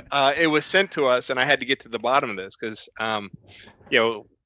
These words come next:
there, there's a list of things we miss from Austin and, uh,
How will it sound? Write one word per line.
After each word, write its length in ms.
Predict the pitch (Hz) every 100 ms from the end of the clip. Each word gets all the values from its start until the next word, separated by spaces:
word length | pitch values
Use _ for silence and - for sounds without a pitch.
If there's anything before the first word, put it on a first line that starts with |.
| _ 123
there, 240 | 120 139 135
there's 240 | 139 139
a 80 | 135
list 280 | 139 143 -
of 100 | 127
things 240 | 135 131
we 100 | 127
miss 220 | 117 123
from 160 | - 110
Austin 520 | 107 117 170 190 101 -
and, 520 | 123 120 120 117 110 - _ - - -
uh, 480 | 117 120 117 117